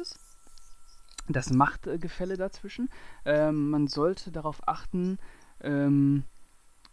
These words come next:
wie die Action inszeniert ist auf jeden Fall. Dann ist es immer noch ein Actionfilm. Und, äh, man sollte darauf achten, wie der Film mit leblosen Objekten und mit Menschen umgeht. Ähm,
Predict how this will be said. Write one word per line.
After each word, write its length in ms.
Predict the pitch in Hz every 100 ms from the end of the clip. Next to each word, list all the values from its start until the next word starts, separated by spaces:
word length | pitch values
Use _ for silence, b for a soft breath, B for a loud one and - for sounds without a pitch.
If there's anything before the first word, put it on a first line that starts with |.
| - -
wie 160 | 147
die 160 | 151 143
Action 300 | 107 - 226
inszeniert 440 | 180 - 240 240
ist 160 | - -
auf 100 | 247
jeden 180 | 240 240
Fall. 260 | - 247 392 - - - -
Dann 160 | 147
ist 80 | 143
es 100 | 151
immer 160 | 147 160
noch 120 | 131
ein 80 | 127
Actionfilm. 560 | 147 220 208 220 247 330 B B B -
Und, 540 | - 202 294 359 - -
äh, 180 | 214 233
man 200 | 220 202
sollte 280 | 185 233 202
darauf 380 | 190 190 -
achten, 540 | 175 185 - 220 226 233 b b b
wie 180 | 139 170
der 160 | 214
Film 480 | 196 - 180 185 196 - -
mit 340 | 143 147 - -
leblosen 680 | 123 123 190 - 175 180 180
Objekten 800 | - - 127 165 - - 240 254 -
und 280 | 156 196 -
mit 260 | 147 160 131
Menschen 480 | 117 117 - 120
umgeht. 580 | - 113 113 90 65 - B B B B -
Ähm, 720 | 113 113 113 113 113 113 113